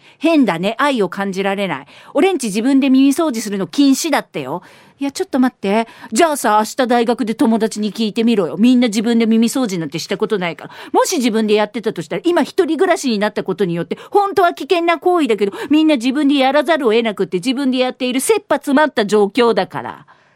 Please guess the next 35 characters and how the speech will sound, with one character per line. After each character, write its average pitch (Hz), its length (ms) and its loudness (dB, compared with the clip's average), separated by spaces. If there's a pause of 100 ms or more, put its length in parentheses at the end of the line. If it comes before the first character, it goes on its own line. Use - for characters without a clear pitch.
(580)
え、 269 140 -2
何 269 240 0
こ 269 140 -8
れ？ 208 340 -8 (320)
え、 247 200 -6 (420)
頭 269 340 -2
が 262 140 -4
つ - 160 -10
い 254 80 -6
て - 80 -10
い 214 60 -10
け 226 120 -12
な 220 140 -8
い 214 80 -8
な。 202 300 -10 (400)
え、 254 160 -4
ク - 120 -10
ラ 254 100 -8
ク 247 120 -12
ラ 214 100 -8
す 196 160 -12
る。 190 160 -16 (720)
次 269 340 4
の 165 120 0
日。 - 260 -20 (1300)
お 311 100 2
は 330 200 0
よ 320 360 2
う、 311 40 2
マ 302 100 4
ッ 262 120 -2
キ 226 720 -2 (200)
ー。 320 60 -2
え 330 680 -2
ー、 - 60 -20